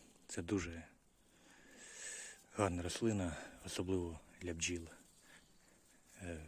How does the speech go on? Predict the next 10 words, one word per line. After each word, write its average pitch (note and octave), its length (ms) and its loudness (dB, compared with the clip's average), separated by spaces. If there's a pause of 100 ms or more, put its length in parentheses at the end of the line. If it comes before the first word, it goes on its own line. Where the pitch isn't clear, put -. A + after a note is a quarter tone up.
(120)
якщо G2+ 260 4
в F2+ 60 0
цей F2+ 160 2
час - 400 0 (120)
щось - 300 0
іще, E2+ 520 0 (680)
е, E2 280 -6 (600)
квітне A2+ 360 6
в F2+ 60 2
саду F#2+ 380 4